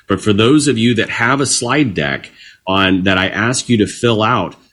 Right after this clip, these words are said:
before you come into, um, a coaching session, what we're doing, what we're trying to do there is to give you a tool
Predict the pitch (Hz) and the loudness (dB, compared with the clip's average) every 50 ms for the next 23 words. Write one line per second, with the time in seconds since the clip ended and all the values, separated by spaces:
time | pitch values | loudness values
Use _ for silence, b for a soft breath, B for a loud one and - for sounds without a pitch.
0 | b _ - 90 - - _ - 120 131 135 139 131 120 113 110 - - - 127 | b _ -12 -12 -12 -10 _ -2 0 2 2 2 0 0 -2 -2 -4 -4 -2 0
1 | 120 117 113 113 - - 117 120 131 135 135 131 - - 107 95 90 85 90 90 | 0 2 0 0 0 0 2 4 4 4 4 2 2 0 0 2 2 2 0 0
2 | 87 87 - _ _ _ _ _ - 92 95 92 87 80 80 87 87 - 95 95 | -2 -6 -12 _ _ _ _ _ -4 -2 0 0 0 0 -2 -4 -4 -2 0 0
3 | 90 87 80 78 - - 147 160 170 - 143 113 98 90 - 98 78 71 - - | 0 0 0 -2 -2 0 0 0 2 2 0 0 2 0 0 -2 -2 -2 -2 -4
4 | 76 71 71 71 b b b b b b _ 95 113 135 139 147 147 147 139 117 | -4 -6 -6 -8 b b b b b b _ 0 0 0 2 0 0 0 0 0
5 | 113 139 160 175 170 147 110 92 90 104 107 92 110 107 98 - - - 143 135 | 2 2 4 4 4 2 0 0 0 -2 -2 0 0 -2 0 -2 -2 -2 0 0
6 | 147 160 160 151 139 120 113 131 151 165 170 139 - 85 82 82 82 - 92 98 | 2 2 2 0 0 0 2 2 4 4 2 0 0 0 0 0 0 -2 -2 -2
7 | - 104 98 92 113 135 139 139 151 151 147 135 - - - - - 202 214 156 | -2 -2 -2 0 2 0 2 2 2 2 2 2 -2 -4 -6 -4 -4 0 0 0
8 | 107 85 78 80 90 110 b | 0 0 0 -2 -4 -6 b